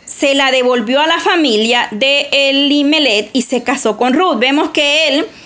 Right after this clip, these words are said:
era uno de los requisitos del redentor,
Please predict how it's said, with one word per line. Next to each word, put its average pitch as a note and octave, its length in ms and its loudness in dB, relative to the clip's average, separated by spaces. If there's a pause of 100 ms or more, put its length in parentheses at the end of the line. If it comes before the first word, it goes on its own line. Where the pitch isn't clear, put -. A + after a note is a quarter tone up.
(380)
era C#4+ 540 0 (120)
uno D#4+ 580 0
de B3 140 -2
los A#3+ 140 0
requisitos C#4+ 920 -2 (340)
del A#3+ 300 -2
redentor, C#4+ 760 0